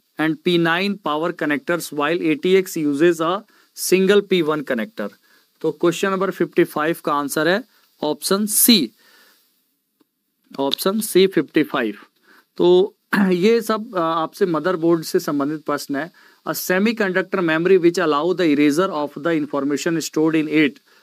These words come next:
so that new information can be stored in it is referred as। यहाँ पर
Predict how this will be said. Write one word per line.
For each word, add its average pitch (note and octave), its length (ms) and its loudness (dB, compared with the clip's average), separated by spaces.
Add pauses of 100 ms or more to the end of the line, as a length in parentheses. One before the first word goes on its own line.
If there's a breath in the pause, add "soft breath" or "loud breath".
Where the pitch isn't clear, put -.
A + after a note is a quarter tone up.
(120)
so G3 280 2
that G3+ 180 -2
new F#3 280 0
information D#3+ 540 -4
can D#3+ 200 -2
be D#3 140 0
stored D#3+ 340 2
in - 100 -12
it E3+ 180 2 (400)
is E3 240 2
referred D3+ 500 -2
as। A#2 360 -4 (540 soft breath)
यहाँ F3 200 0
पर G#3 380 -6